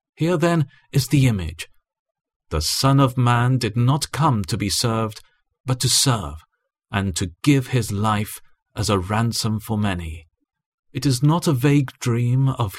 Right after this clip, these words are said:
human greatness which we are to think of when we ask to be like our Master. The old monks thought that they were becoming like Christ when they went into the wilderness away from men to live in cold cells.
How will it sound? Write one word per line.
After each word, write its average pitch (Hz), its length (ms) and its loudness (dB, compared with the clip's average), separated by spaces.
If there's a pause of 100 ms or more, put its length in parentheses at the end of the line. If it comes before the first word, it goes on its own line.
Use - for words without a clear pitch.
human 139 400 2
greatness 117 720 -2 (260)
which 151 180 -2
we 180 140 2
are 180 120 2
to 175 120 2
think 139 480 -2
of 82 240 -12 (360)
when 92 160 -2
we 110 180 0
ask 107 400 2
to 107 80 -6
be 113 180 -2
like 113 400 -2
our 110 220 -2
Master. 120 580 0 (640)
The 127 300 0
old 127 280 4
monks 143 460 4
thought 143 440 0
that 139 160 -4
they 135 100 4
were 135 120 2
becoming 131 600 0
like 127 480 -2
Christ 143 500 -6 (320)
when 147 140 2
they 156 120 6
went 170 380 2
into 165 180 2
the 151 140 4
wilderness 117 880 0
away 127 460 2
from 127 360 0
men 120 360 0 (400)
to 135 100 4
live 151 380 4
in 143 260 4
cold 131 500 0
cells. 90 720 -6